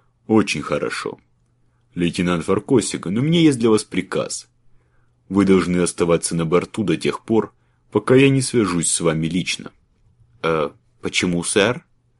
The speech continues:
спросил Майлз, хотя слишком хорошо понимал, что это значит. "Чтобы у меня еще из-за вас голова не болела,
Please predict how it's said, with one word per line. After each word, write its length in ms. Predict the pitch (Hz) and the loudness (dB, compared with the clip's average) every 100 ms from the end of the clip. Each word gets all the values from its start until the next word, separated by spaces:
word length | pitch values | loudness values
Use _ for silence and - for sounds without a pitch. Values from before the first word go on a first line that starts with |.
| _ _ _ _ | _ _ _ _
спросил 480 | - 90 - 90 | -8 -4 -2 -2
Майлз, 460 | 90 110 110 107 - _ _ _ | -2 -2 -2 -4 -10 _ _ _
хотя 260 | - 180 | -4 -2
слишком 400 | 185 147 - 95 | -2 -2 -4 -6
хорошо 400 | - 104 120 147 | -4 -4 -2 -2
понимал, 520 | 139 127 117 113 113 - | -2 -2 -2 -2 -4 -6
что 300 | - - 85 | -6 -2 -2
это 160 | 80 | -4
значит. 500 | 87 82 71 - - _ _ _ _ _ _ _ _ _ _ _ _ _ _ _ _ _ | -8 -8 -10 -12 -16 _ _ _ _ _ _ _ _ _ _ _ _ _ _ _ _ _
"Чтобы 320 | - - 85 | -16 -6 -4
у 20 | 80 | -2
меня 300 | 87 98 90 | -2 0 0
еще 280 | 82 - | -2 0
из-за 300 | 90 85 85 | -2 0 0
вас 260 | 98 87 78 | 2 2 0
голова 380 | - 78 78 76 | -4 -2 0 -2
не 120 | 73 | -2
болела, 520 | 67 73 71 64 - | -2 -2 -2 -6 -12